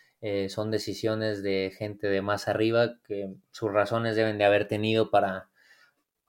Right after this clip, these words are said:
para realizarlo, eh, pero obviamente desde el lado del aficionado y como un aficionado más,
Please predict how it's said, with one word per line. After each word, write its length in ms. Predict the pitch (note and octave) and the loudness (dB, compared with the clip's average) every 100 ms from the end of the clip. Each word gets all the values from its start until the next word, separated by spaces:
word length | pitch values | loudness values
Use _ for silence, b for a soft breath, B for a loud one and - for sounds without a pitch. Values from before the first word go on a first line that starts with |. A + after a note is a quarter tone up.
| _ | _
para 240 | G#2 G2+ | 4 4
realizarlo, 880 | G2+ G#2 G#2 G2+ A2+ B2+ C3 C3+ - | 4 2 2 0 2 6 6 6 2
eh, 320 | A#2 G#2+ G#2 - | -2 -2 -2 0
pero 200 | A2 A2 | 4 6
obviamente 680 | A#2+ A#2 A#2 B2 A2+ G2+ - | 6 4 -2 2 2 2 -4
desde 260 | G#2 G2+ | -4 -2
el 60 | G#2 | 4
lado 160 | A2 A#2 | 8 8
del 100 | G#2+ | 6
aficionado 640 | G2+ G2+ G#2 G#2 A#2 A#2 | 2 -4 -6 0 4 4
y 80 | G#2+ | 2
como 220 | G#2 G#2 | -2 -4
un 100 | A2 | -4
aficionado 580 | G#2+ G2+ G#2 G2 G#2+ G#2 | -4 -6 -6 -2 0 0
más, 440 | G#2 G#2+ A2 - | -2 -2 -2 -6